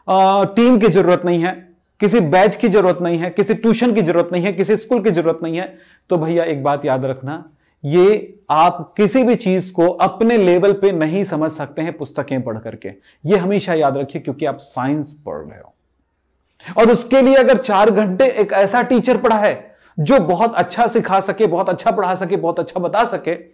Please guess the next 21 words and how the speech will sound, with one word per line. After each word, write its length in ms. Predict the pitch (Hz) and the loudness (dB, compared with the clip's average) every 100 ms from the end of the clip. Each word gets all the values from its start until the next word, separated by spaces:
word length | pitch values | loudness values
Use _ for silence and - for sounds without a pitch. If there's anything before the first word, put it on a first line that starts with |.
| _ _ _ - | _ _ _ 0
तो 100 | 269 | 2
ये 320 | 170 110 233 | 2 2 2
होता 400 | 285 214 208 214 | 4 2 2 2
है 300 | 190 185 185 - - | 2 0 -2 -10 -2
आपका 360 | 170 180 - | 0 0 -2
ट्यूशन 600 | 196 202 - 190 - 196 | -2 -2 -2 -2 0 -2
टाइम, 300 | 190 196 214 220 | 0 0 0 -4
यानी 480 | 147 135 185 175 165 | -6 -2 0 0 -2
कि 440 | 151 156 147 - _ | -4 -8 -8 -18 _
कोई 200 | 190 202 | 0 2
भी 360 | 156 165 160 - | 2 -2 -6 -12
बैच 400 | 120 165 160 - | 0 2 2 -2
या 80 | 156 | -8
कोर्स 400 | 156 147 143 143 | -4 -2 -2 -2
के 140 | 135 | -6
साथ। 240 | 123 98 85 _ _ _ _ 139 | -8 -10 -14 _ _ _ _ -2
ये 140 | 202 | 0
है 400 | 160 147 - - | 0 -2 -10 -4
टीचर 320 | 208 202 220 185 | 0 2 2 0
के 160 | 185 | -2
साथ 220 | 165 135 | -2 -4